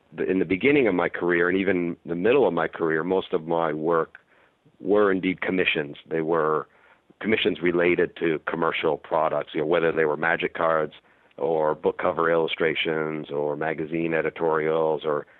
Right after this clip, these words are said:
advertising for board games, that they had a message that needed to be worked through my client's content. Uh, and so that allow-,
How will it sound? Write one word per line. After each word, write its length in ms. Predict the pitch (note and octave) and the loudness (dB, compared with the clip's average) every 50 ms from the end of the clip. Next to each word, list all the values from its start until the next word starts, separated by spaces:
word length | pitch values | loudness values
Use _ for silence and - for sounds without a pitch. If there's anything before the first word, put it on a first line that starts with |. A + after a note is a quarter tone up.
| - - _ - | -20 -20 _ -2
advertising 680 | - F2 D#2+ E2+ E2 - E2+ E2 D#2+ D2+ D#2+ D#2+ D2 - | -2 0 0 0 -2 -2 0 -2 -2 -2 -2 -6 -6 -6
for 120 | - C#2+ | -8 -8
board 360 | C#2+ - D2+ D#2+ D#2+ D#2 D2+ D#2 | -6 -4 -2 -2 -2 -2 -2 -4
games, 380 | E2 D#2+ D#2 D#2 D#2+ D2+ D2 - - _ - - - _ _ - | -4 -4 -4 -4 -6 -8 -10 -14 -18 _ -20 -20 -20 _ _ -2
that 200 | F2+ F2 D#2+ - - | 0 0 0 -2 -4
they 560 | E2+ F#2 F#2 F2+ F2+ F2+ F2+ F2+ E2+ E2 - _ _ _ _ _ _ _ | 0 2 4 4 6 6 4 4 2 0 -2 _ _ _ _ _ _ _
had 240 | - G2 G2+ G#2 F#2 | -2 2 2 2 2
a 40 | |
message 640 | F2+ F#2 F#2 G2 G2 F#2+ - - F#2+ F2+ F2 D#2+ D#2 E2 | 2 2 2 2 2 0 0 0 0 0 0 0 -2 -2
that 180 | E2+ E2+ - - | -2 -2 -2 0
needed 420 | E2+ F2+ F2 E2+ E2+ E2+ - - | 0 0 0 2 0 0 -2 -2
to 120 | - E2 | -8 -8
be 180 | D2 C#2+ E2 D#2 | -8 -6 -6 -6
worked 380 | D#2+ D#2+ F2+ F#2 F2 - - - - - - | -4 0 0 0 0 0 -4 -12 -20 -12 -8
through 720 | E2 D#2 E2+ E2+ E2+ E2+ E2 E2 E2 E2 E2 D#2 C#2+ D#2+ - _ _ | -4 -2 0 2 2 2 2 2 2 2 2 0 -2 -6 -12 _ _
my 160 | - E2 D#2+ | -4 -4 -4
client's 580 | - - - A2+ A#2 A#2+ A#2+ G#2+ F#2+ E2+ - - - - - | -4 -6 -2 0 0 2 2 2 0 0 -2 -8 -16 -16 -12
content. 500 | - - E2 D2+ D2 - E2+ D2 C2 - - - _ _ _ _ _ _ _ _ - - | -6 -4 -4 -4 -4 -6 -6 -6 -6 -8 -12 -20 _ _ _ _ _ _ _ _ -12 -8
Uh, 140 | D2+ - - - | -6 -6 -4 -4
and 140 | F2+ F2+ - | -4 -4 -2
so 120 | - G2 F2 | 0 0 2
that 340 | G2 F#2+ F#2+ F#2+ - - _ _ _ _ _ _ _ _ | 4 2 2 2 0 -4 _ _ _ _ _ _ _ _
allow-, 720 | F#2+ F#2+ G2 F#2+ F#2 F2+ F2+ F2+ F2+ F2 F2 F2+ F2 E2 | 0 2 4 4 4 4 4 4 4 4 2 2 0 -2